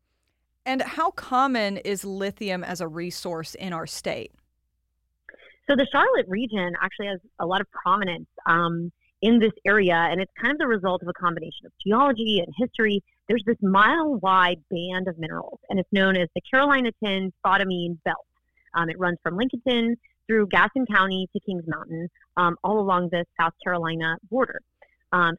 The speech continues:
Speaker 2: spodumene is this rocky mineral. It contains lithium, um, and mining companies developed hard rock mining to extract it, which could then be refined. So this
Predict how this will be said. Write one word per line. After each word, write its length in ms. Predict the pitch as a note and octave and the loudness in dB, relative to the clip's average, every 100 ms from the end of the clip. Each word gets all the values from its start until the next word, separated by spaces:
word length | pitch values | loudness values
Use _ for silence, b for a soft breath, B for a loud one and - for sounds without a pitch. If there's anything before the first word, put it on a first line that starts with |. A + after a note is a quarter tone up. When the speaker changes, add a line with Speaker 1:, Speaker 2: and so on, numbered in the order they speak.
| - | 0
Speaker 2:
spodumene 380 | G#3 G#3+ G3+ F3+ | 2 2 0 -2
is 60 | |
this 120 | F3 - | -6 0
rocky 380 | G#3+ A3 - G3+ | 2 2 0 0
mineral. 480 | G3 F#3+ F#3 F3 F3+ | 0 0 2 2 0
It 60 | |
contains 600 | - D#3 - G#3 F#3+ F#3 - b b - | -2 -8 -6 -2 0 0 -4 b b -4
lithium, 500 | E3 - D#3 - G#3 b b b _ F#3 | -4 -2 -6 -6 -10 b b b _ 4
um, 220 | F#3 G3+ | 6 4
and 120 | F3+ | 2
mining 320 | F#3 G3+ G3+ | 2 2 0
companies 380 | G3 F3+ F3 E3 | -2 -4 -4 -4
developed 380 | E3+ A#3 C#4 G#3+ - | 0 2 2 2 0
hard 160 | E3+ | 0
rock 180 | G3+ C#4+ | 0 0
mining 320 | A#3 G#3+ G3+ F#3+ | 2 2 2 0
to 80 | F3 | -4
extract 540 | D#3+ - B3+ B3 A#3+ | -4 -4 0 0 2
it, 180 | A3+ G3 | 0 -2
which 80 | F#3 - | -6 -6
could 100 | F3+ | -4
then 140 | F3+ | -2
be 100 | E3+ | -2
refined. 460 | E3+ - - - - _ b _ - | -4 -4 -6 -8 -14 _ b _ 0
So 140 | G3+ | 2
this 240 | F3 G#3+ | 4 2